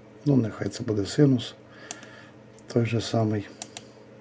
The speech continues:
Частота, як я вже й казав, ну, оскільки виберемо одиничку,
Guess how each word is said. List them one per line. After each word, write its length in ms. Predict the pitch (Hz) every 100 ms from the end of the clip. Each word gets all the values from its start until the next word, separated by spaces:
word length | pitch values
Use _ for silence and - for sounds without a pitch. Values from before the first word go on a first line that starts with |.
| - - - - - - - -
Частота, 680 | - 110 - - 123 110 101 - - - 120
як 240 | 113 -
я 60 | 113
вже 160 | 110
й 60 | 107
казав, 460 | - 101 98 104 - - - - - - -
ну, 100 | 160
оскільки 440 | 120 - - - 110
виберемо 540 | 107 101 104 104 104 - - - -
одиничку, 640 | - 110 104 104 - -